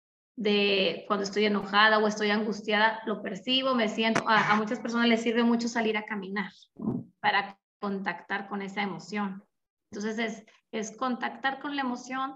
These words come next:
sentirla, ¿qué quiero hacer con eso que estoy sintiendo? ¿Cómo se lo puedo expresar al otro? ¿Realmente es lo que le quiero expresar?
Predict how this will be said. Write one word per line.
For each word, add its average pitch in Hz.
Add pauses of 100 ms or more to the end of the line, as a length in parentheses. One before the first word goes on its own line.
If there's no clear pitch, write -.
sentirla, 254
¿qué 285
quiero 302
hacer 294
con 277
eso 269
que 262
estoy 254
sintiendo? 233
¿Cómo 269
se 285
lo 254
puedo 247
expresar 233
al 220
otro? - (560)
¿Realmente 254
es 285
lo 285
que 277
le 254
quiero 254
expresar? 254